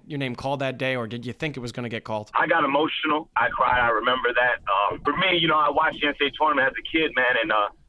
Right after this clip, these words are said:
Speaker 2: I know I went before, but this year, that team, I felt like I would be the reason why, you know, and, uh, to hear that, it was such an accomplishment for me, man, probably the greatest thing I ever experienced at the time. To hear that, hear our name called, it was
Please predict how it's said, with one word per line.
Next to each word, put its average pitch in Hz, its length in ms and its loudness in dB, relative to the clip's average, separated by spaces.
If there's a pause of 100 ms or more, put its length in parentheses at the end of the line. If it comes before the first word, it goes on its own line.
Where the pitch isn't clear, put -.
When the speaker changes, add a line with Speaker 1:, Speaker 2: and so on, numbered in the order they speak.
(120)
Speaker 2:
I 123 80 2
know 160 160 2
I 151 80 4
went 139 320 0
before, 147 480 0
but - 240 -2
this 160 140 2 (100)
year, 147 320 2
that 170 320 0
team, 135 320 -4 (160)
I 117 160 0
felt 139 160 2
like 127 240 2 (160)
I 131 160 4
would 135 320 -2
be 131 160 -2
the 117 80 0
reason 120 400 -2
why, 113 240 2 (240)
you 104 80 -6
know, 110 240 2
and, 101 80 -2
uh, 95 320 0
to 123 80 0
hear 170 240 2
that, 139 240 2
it 131 80 2
was 127 240 0
such 156 160 0
an 135 80 -2
accomplishment 139 800 0
for 113 80 -6
me, 135 320 2
man, 117 240 2 (160)
probably 139 240 2
the - 160 -4
greatest 147 320 0
thing 123 160 2
I 123 160 4
ever 123 160 2
experienced 113 640 0
at 120 160 2
the - 160 -14
time. 127 320 2
To 113 160 0
hear 165 240 2
that, 131 240 2
hear 156 160 4
our 143 160 2
name 143 400 0
called, 135 400 2
it - 160 -2
was - 160 -2